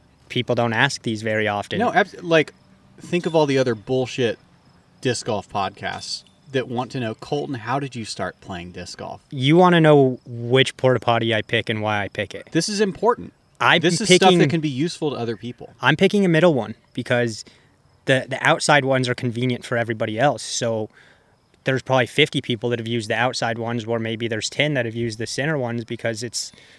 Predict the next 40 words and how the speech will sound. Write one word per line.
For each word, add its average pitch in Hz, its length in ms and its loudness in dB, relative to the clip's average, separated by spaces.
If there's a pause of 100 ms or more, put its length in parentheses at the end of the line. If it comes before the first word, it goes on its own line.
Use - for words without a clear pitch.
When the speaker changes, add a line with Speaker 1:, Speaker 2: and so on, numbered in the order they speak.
(600)
Speaker 1:
a 123 40 -12
matter 120 420 2
of 117 120 -4
fifty 120 260 -2
feet, 170 320 -2
but 131 160 -2
it's - 160 -8
what's 123 140 -6
convenient. 135 540 -4
I'll 127 100 0
walk 165 180 2
the 135 140 -2
extra - 260 -8
feet 123 240 -10
to 120 80 -8
have 117 160 -6
a 117 60 -6
little 117 160 -4
cleaner 113 420 -8 (160)
porta 120 240 -4
potty. 131 300 -4 (120)
Speaker 2:
Yeah, 135 220 -6
for - 160 -16
sure. 101 240 -10 (140)
And 127 240 -4 (280)
y-, 160 140 -20 (180)
you're 156 220 -2
thinking 113 540 -6 (100)
the 123 80 -8
social 107 380 -6
dynamics 101 560 -8
of 87 100 -20
this. - 280 -18
That's, - 400 -14 (440)
like, 107 120 -6
that's 135 120 0
Speaker 1:
Absolutely. 139 320 0
Speaker 2:
next 120 160 -6
level 101 280 -6
thinking. - 400 -16